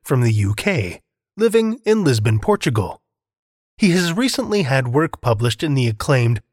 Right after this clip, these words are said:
Lost Films anthology from Perpetual Motion Machine Publishing, Beyond the Infinite, Tales from the Outer Reaches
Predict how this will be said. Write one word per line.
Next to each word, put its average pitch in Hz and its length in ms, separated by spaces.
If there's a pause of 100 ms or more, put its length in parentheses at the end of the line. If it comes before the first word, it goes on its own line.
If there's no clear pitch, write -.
(120)
Lost 113 400
Films 196 400
anthology 107 800 (320)
from 156 200
Perpetual 170 640
Motion 156 420
Machine 107 340
Publishing, 107 640 (580)
Beyond 202 420
the 196 200
Infinite, 135 480 (240)
Tales 156 380
from 127 160
the 139 160
Outer 131 260
Reaches 107 560